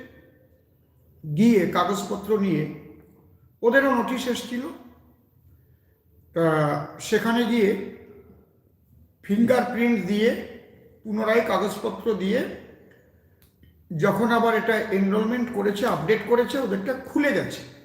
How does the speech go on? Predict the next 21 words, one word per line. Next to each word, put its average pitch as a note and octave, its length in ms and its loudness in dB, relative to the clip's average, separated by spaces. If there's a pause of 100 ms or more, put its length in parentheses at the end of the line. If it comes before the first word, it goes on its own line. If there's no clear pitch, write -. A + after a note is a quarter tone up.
(460)
আমি G3 140 -2
ঠিকানাটা A#3+ 460 0
বললাম, F#3+ 640 2
লতিকা G#3+ 440 0 (280)
রায় F#3 400 2
লিখে G3 300 0
নেন, F3 220 0 (2000)
আহ, D3 420 -2
wife A3+ 260 4 (100)
of A#3+ 100 0 (420)
সমরেশ G#3+ 420 2 (120)
রায়, E3+ 240 -2 (460)
ভিলেজ A3+ 420 4 (100)
আকনা, G3 380 0 (720)
পোস্ট A#3+ 340 0 (140)
পোলবা, G3 640 0
ডিস্ট্রিক্ট F#3+ 500 -4
হুগলি। D3 320 -6 (1120)
এবং A3 220 2
আমাকে G3+ 300 2
বলল B3+ 320 4